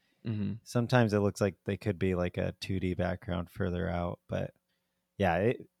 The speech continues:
Speaker 2: it, I mean, it looks good. Not, it does, still doesn't look, like, better than, like,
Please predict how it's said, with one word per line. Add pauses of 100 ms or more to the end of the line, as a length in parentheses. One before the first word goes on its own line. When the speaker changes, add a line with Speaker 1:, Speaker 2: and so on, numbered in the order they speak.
Speaker 2:
it, (380)
I
mean,
it
looks
good.
Not,
it
does,
still
doesn't
look,
like,
better (280)
than,
like,